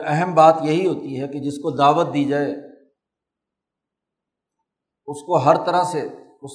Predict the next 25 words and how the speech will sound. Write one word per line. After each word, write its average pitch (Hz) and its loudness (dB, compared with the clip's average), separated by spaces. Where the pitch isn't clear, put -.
پر 160 0
سوالات 139 4
قائم 139 -2
کیے 127 -8
جائیں۔ - -16
اگر 160 -2
تم 180 -6
یہ 170 -2
ثنویت 151 -2
کا 160 0
یا 156 0
تثلیث 165 -4
کا 143 0
عقیدہ 156 -4
رکھتے 147 -2
ہو - -14
تو 120 -14
دیکھو، 160 -2
اس 147 -2
دنیا 156 -2
میں 180 -6
دو 160 -4
ہی 175 -2
چیزیں 123 -6
ہیں، - -18